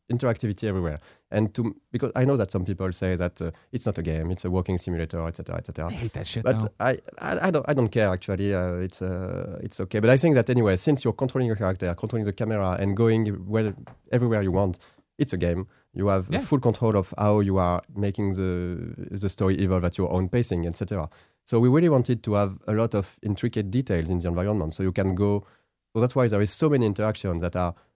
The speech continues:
Speaker 1: not mandatory for the main story, but we really wanted them to, all of them, to bring some secondary, s-, tertiary, uh, layers of, of narrative to the story.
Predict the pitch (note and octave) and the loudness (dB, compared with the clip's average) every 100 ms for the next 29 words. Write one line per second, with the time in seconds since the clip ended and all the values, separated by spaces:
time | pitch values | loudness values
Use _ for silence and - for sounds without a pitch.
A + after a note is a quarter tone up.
0 | _ A#2+ C3 - A2 G#2+ G2 F#2+ F#2 - | _ 0 0 2 2 2 2 2 0 -2
1 | F2 F2 F2 - B2+ G2 D#2+ _ _ _ | -2 0 0 0 -2 -2 -4 _ _ _
2 | G2 G2 G#2+ G#2 C3 A#2 A2 G2+ G2+ G2+ | -2 0 0 2 4 2 0 0 2 0
3 | G2 F2+ - _ - D#3+ A2 F#2+ F#2+ G#2 | -2 -6 -8 _ 2 4 4 0 0 2
4 | G2+ G2+ G2 - F#2+ F#2+ - A#2 G#2+ G#2 | 4 4 4 2 0 0 0 0 4 4
5 | G2 F#2+ - - _ A#2+ G#2 G#2+ F#2 F#2 | 4 2 -4 -10 _ 0 0 2 2 0
6 | - - F#2+ F#2 A2 G2+ F2+ F2 E2+ - | -4 -6 -4 0 2 2 0 0 -4 -10
7 | - - G#2+ A2 - E2+ F2+ F2 - G2 | -14 -4 0 0 -2 -4 -4 -6 -4 -4
8 | D#2+ | -4